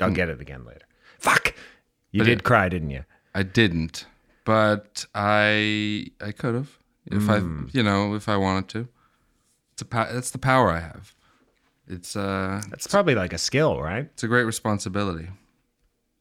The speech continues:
Speaker 2: Yeah, <laughs> that, I start to put that on resumes. I'm like, "I can cry on command."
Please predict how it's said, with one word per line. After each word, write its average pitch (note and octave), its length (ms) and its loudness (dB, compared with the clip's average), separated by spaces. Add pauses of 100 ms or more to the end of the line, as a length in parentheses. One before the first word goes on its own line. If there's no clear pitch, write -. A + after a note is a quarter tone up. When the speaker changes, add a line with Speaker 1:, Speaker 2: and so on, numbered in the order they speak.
(120)
Speaker 2:
Yeah, G#2+ 120 0
<laughs> - 20 0
that, G#2 420 -2 (260)
I A2+ 60 -2
start A2+ 300 0
to - 60 -20
put A2+ 200 -4
that G2+ 140 0
on G2 200 2
resumes. G2 480 -2
I'm G2 100 -2
like, G2+ 120 0
"I C3+ 60 -4
can D3+ 120 -2
cry F2+ 220 2
on F2 100 0
command." F2 420 -4